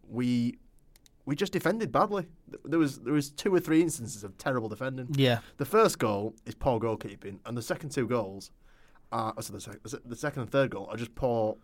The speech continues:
Speaker 1: defensive work.
Speaker 2: Yeah.
Speaker 1: The, 'cause we, we were, we were complacent on the free kick for the second goal,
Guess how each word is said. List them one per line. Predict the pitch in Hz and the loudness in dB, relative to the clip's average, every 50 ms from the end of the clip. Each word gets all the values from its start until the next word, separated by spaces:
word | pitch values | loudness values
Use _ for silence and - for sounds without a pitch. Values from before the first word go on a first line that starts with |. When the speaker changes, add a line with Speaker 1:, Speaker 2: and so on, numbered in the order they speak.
| _ - - | _ -12 -10
Speaker 1:
defensive | - 123 - 131 135 139 147 139 131 | -8 -6 -6 -6 -6 -6 -6 -4 -2
work. | 143 143 143 135 - - - | 0 0 0 -2 -4 -4 0
Speaker 2:
Yeah. | 131 131 127 110 98 - - - - - - - - _ - | 2 4 4 2 0 -4 -10 -20 -20 -20 -20 -20 -20 _ -4
Speaker 1:
The, | 123 127 120 | -2 -2 -2
'cause | - 139 120 | -2 -4 0
we, | 139 156 165 | 2 2 4
we | - 160 180 | 4 4 4
were, | 185 190 | 4 4
we | - 151 | 2 0
were | 151 | -2
complacent | - 156 143 - 208 202 190 185 - 175 170 | -2 -4 -2 0 2 2 2 2 0 -4 -4
on | 147 | -4
the | 147 | -4
free | - - 170 151 | -2 0 0 0
kick | 131 156 - - | 0 -2 -4 -4
for | - | -6
the | 127 | -6
second | 117 - 120 - 113 98 | -6 -6 -8 -8 -10 -8
goal, | 95 104 101 104 104 104 | -4 -2 -2 -2 -2 -4